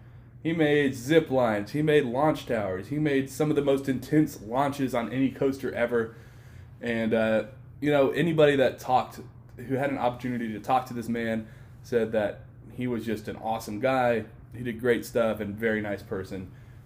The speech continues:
So he will be missed. Pour one out for our homie Stan Checketts.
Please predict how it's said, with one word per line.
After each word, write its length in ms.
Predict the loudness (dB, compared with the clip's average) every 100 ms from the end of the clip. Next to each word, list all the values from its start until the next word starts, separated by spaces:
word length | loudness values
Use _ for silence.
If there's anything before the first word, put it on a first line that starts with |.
| -14
So 480 | -6 -4 -4 -6 -2
he 160 | 4 10
will 180 | 10
be 140 | 8 4
missed. 520 | 2 0 -2 -12 -16 -20 -20 -20 -20 -20 -20 -20 -20 -20 -20 -20 -20 -20 -20 -20 -20 0
Pour 260 | 4 6
one 140 | 6 4
out 260 | 0 0
for 120 | 0
our 140 | 2 2
homie 300 | -2 -4 -4
Stan 320 | -4 -4 -4
Checketts. 540 | -4 -6 -6 -10 -14